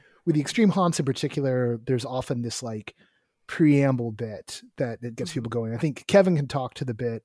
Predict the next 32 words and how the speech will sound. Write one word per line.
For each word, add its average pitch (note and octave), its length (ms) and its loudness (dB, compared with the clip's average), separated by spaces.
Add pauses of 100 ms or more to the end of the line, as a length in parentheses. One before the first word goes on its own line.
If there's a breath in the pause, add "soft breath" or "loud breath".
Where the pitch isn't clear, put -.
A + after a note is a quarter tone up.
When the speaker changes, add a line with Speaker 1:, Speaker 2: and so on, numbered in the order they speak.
(100)
Speaker 1:
about, A2 400 -10 (140)
even D3+ 140 0
though C#3 80 2
it B2+ 40 2
wasn't A#2 220 -2
an A2 60 -6
extreme C3 400 -4
haunt, A#2 280 -8
the A#2 80 -8
way, A2+ 340 -4 (540 soft breath)
you C3 80 -2
know, A2+ 80 -6
the, - 160 -14
the D3 100 2
build D#3 280 6
up C#3+ 140 4
for A#2+ 200 -4
tension C#3+ 380 -2
experience, F#2 800 -10
right? A2+ 420 -6
Like, A2+ 180 -8
the, A2+ 160 -6
the, A#2+ 200 -8
that A#2+ 200 -8
long C3+ 500 2
build A#2+ 260 -2
up A2+ 120 -6
was, A#2 280 -8 (640)
you G#3+ 100 4
know, A#2+ 220 0 (180)
a, D#3 80 0 (120)
a D#3+ 60 -4